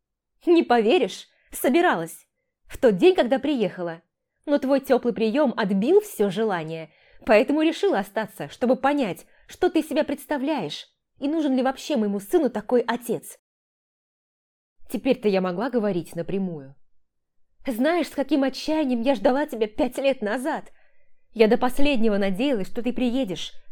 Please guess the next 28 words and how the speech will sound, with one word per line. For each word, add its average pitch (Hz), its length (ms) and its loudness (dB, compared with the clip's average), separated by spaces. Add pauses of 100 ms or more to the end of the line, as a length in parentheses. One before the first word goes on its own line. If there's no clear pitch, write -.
и 285 60 -2
у 254 60 2
моего 240 220 4
сына 240 340 -4
будет 226 320 -4
полноценная 202 640 -4
семья. 190 500 -8 (500)
Но, 190 240 -4
увы, 196 340 -4 (340)
из 240 160 -2
роддома 262 360 0
меня 185 220 -2
забирали 226 400 -2
мама 220 320 -2
с - 100 -10
сестрой, 220 560 -10 (320)
тем 233 160 0
самым 247 380 -4
окончательно 214 800 -6
уничтожив 208 580 -4
мою 196 220 -2
репутацию. 196 640 -8 (760)
Раньше 220 320 -2
мне 208 100 0
хотелось 233 420 0
многое 208 440 0
тебе 190 240 -4
высказать, 180 600 -6